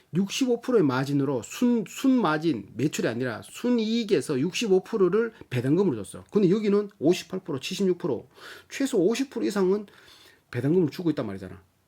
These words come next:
물론 대주주들이 많아가지고 저들 주머니 들어가겠지만 일본인들도 맞죠?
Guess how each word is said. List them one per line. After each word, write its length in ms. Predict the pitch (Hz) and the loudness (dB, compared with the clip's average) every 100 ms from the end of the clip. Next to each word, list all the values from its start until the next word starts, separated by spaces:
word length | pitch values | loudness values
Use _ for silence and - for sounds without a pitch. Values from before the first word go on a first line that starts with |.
| _ - | _ -6
물론 640 | 135 175 220 220 208 175 | 0 0 2 0 -2 -4
대주주들이 560 | 139 151 185 160 135 117 | -2 0 0 -2 -4 -4
많아가지고 640 | 117 135 127 110 113 117 | -4 -2 -4 -6 -6 -8
저들 320 | - 127 151 | -4 -2 -2
주머니 280 | - 160 165 | 0 0 0
들어가겠지만 600 | 117 123 131 135 113 95 - _ - | -2 -6 -4 -4 -6 -8 -16 _ -10
일본인들도 800 | 233 277 269 208 143 120 117 117 | -6 -2 0 2 0 0 0 -2
맞죠? 420 | 123 110 120 | -4 -6 -8